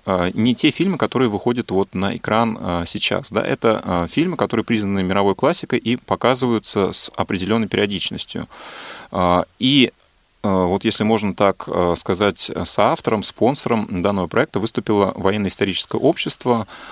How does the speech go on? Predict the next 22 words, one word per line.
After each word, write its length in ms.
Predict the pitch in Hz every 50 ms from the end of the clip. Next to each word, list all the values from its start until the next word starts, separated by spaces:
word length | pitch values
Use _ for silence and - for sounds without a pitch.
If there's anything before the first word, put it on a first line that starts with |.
| - - - -
а, 120 | 92 92
по 200 | - - 127 110
заказу 400 | 92 98 92 - 113 95 87 90
которого 440 | - 101 101 - 151 185 208 180 135
как 180 | - 95 - -
раз 220 | 135 156 - - -
и 200 | 117 123 - - - -
производятся 720 | - 107 95 85 90 98 123 147 147 - - - - - -
вот 220 | 87 92 95 - _
те 180 | - - 104 95
фильмы, 460 | - 123 139 170 170 151 131 113 95 - _ _ _ _ - _ _ _ _ _ _ - -
а, 160 | - - 82
один 260 | 80 - 90 104 104 98
из 80 | - -
которых, 400 | 104 - - 139 160 156 - -
а, 500 | - 98 90 87 85 82 82 82 92 85 78
зрители 360 | 73 104 107 127 - - 90
могли 240 | 85 82 87 101 107
увидеть 420 | 90 80 90 95 98 95 - - - - - - - -
двадцать 340 | - 80 90 - - - -
восьмого 360 | 87 87 - 90 85 82 80 82
января. 400 | 85 82 90 90 85 82 82